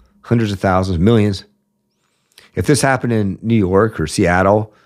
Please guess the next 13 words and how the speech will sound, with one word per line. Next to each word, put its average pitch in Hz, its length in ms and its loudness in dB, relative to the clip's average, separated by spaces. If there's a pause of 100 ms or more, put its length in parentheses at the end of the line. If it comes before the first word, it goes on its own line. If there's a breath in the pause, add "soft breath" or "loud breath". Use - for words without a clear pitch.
(1000)
or 92 140 0
D 104 180 4
C, 98 500 0 (1500)
Chicago, 101 680 0 (600)
I - 60 -2
guarantee 135 500 2
you 90 120 2
it'd 78 140 -4
be 87 100 -4
front 120 300 -2
page 104 300 0
news 104 200 2
everywhere. 101 400 0